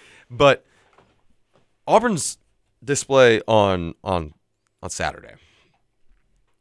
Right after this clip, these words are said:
should have been sufficient enough to fire both offensive coordinators midseason.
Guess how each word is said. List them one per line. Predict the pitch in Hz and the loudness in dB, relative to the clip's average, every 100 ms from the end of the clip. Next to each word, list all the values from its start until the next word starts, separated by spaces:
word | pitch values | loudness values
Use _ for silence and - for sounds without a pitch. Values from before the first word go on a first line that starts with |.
| _ _ _ _ _ _ _ - | _ _ _ _ _ _ _ -4
should | - 233 | 2 2
have | 165 | 2
been | 123 | -2
sufficient | - 101 117 - 98 | -2 -6 -6 -6 -6
enough | 90 85 | -4 -6
to | 85 - _ _ _ _ _ - | -8 -20 _ _ _ _ _ 0
fire | 117 107 | 2 2
both | 90 101 98 | -2 -4 -2
offensive | 90 98 92 | -4 -6 -12
coordinators | 92 85 82 76 | -12 -10 -10 -14
midseason. | 76 71 - - | -16 -20 -20 -20